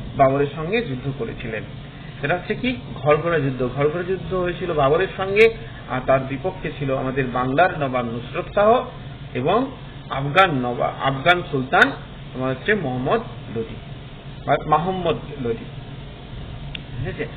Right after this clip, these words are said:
তাহলে এই হচ্ছে মাহমুদ লোদি এবং, আহ, নুসরত শাহ, এই দুজনে ঘরঘরা যুদ্ধ করেছিলেন।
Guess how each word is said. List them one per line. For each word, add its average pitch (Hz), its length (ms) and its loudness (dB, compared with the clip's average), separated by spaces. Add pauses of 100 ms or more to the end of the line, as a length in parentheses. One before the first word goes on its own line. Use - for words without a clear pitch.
(280)
তাহলে 151 160 -2
এই 185 180 4
হচ্ছে 208 480 4 (120)
মাহমুদ 170 400 0
লোদি 180 280 0
এবং, 147 440 4 (380)
আহ, 127 200 0
নুসরত 135 380 0
শাহ, 175 380 4 (220)
এই 135 60 0
দুজনে 131 440 0 (320)
ঘরঘরা 113 220 -4
যুদ্ধ 127 280 -6
করেছিলেন। - 400 -8